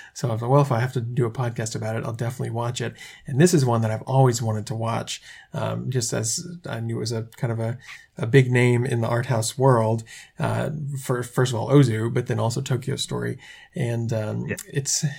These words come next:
Speaker 1: and this podcast is also becoming, um, Andrew catches up on films that movie fans should watch because there's so many
Speaker 2: <laughs>
Speaker 1: things like, "Wow, I can't believe I've never seen that."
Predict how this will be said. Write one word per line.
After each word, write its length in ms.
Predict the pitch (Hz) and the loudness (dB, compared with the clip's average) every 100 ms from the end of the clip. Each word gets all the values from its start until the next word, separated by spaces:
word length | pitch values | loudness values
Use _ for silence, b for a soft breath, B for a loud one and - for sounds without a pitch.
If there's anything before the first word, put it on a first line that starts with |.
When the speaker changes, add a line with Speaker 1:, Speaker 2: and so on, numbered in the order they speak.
| 185 | -6
Speaker 1:
and 100 | 127 | 0
this 140 | 147 - | 0 2
podcast 440 | 156 151 147 135 | 2 6 4 4
is 120 | 131 | 4
also 260 | 123 131 123 | 4 4 2
becoming, 560 | 117 113 117 113 113 113 B B | 0 0 0 0 -2 -6 B B
um, 420 | - 113 107 110 113 _ _ 180 - | -6 -4 -2 -4 -6 _ _ -10 2
Andrew 340 | 147 139 135 131 | 6 8 8 6
catches 360 | 135 117 120 | 4 2 2
up 180 | 120 117 | 0 0
on 120 | 120 | -2
films 680 | 113 - - 135 117 151 - - | -2 -8 -6 -2 0 -2 -4 -4
that 280 | 117 - | -4 -4
movie 480 | 170 151 127 123 117 | -2 2 2 0 -2
fans 360 | 131 - 113 113 | -4 -4 -4 -2
should 160 | 117 | -4
watch 340 | 117 117 143 - B B B | -2 -4 -6 -12 B B B
because 240 | 147 131 123 | 0 0 0
there's 180 | 113 110 | 0 6
so 120 | 143 | 8
many 200 | 131 123 | 8 6
Speaker 2:
<laughs> 60 | |
Speaker 1:
things 200 | 131 120 | 2 0
like, 160 | 117 110 | -2 -4
"Wow, 80 | 113 | -6
I 60 | |
can't 180 | 113 135 | -6 -6
believe 140 | 127 113 | -4 -4
I've 100 | 110 | -4
never 160 | 110 | -6
seen 240 | 131 - - | -6 -8 -8
that." 180 | - | -10